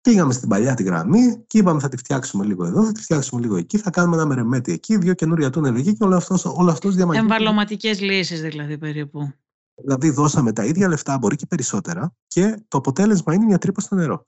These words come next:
Speaker 1: Διότι, ε, το σύστημα μία δουλεύει, μία δεν δουλεύει.
Speaker 2: Ανοχή από την Ευρωπαϊκή Ένωση. Γιατί υπάρχει, ειδικά όταν πρόκειται για ευρωπαϊκά κονδύλια; Γιατί εδώ έχουν εξοδευτεί και πάρα πολλά ευρωπαϊκά
Speaker 1: Ναι, γιατί
Speaker 2: κονδύλια.
Speaker 1: τώρα η Ευρωπαϊκή Ένωση δεν είναι ο,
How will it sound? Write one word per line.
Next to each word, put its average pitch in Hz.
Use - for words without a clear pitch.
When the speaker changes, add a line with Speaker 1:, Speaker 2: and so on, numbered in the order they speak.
Speaker 1:
Διότι, 123
ε, 139
το 139
σύστημα 208
μία 175
δουλεύει, 170
μία 208
δεν 180
δουλεύει. 139
Speaker 2:
Ανοχή 214
από 320
την 240
Ευρωπαϊκή 202
Ένωση. 202
Γιατί 190
υπάρχει, 180
ειδικά 175
όταν 170
πρόκειται 165
για 156
ευρωπαϊκά 160
κονδύλια; 156
Γιατί 170
εδώ 247
έχουν 285
εξοδευτεί 233
και 302
πάρα 196
πολλά 160
ευρωπαϊκά 147
Speaker 1:
Ναι, 143
γιατί 185
Speaker 2:
κονδύλια. 143
Speaker 1:
τώρα 170
η -
Ευρωπαϊκή 113
Ένωση 95
δεν 151
είναι 196
ο, 101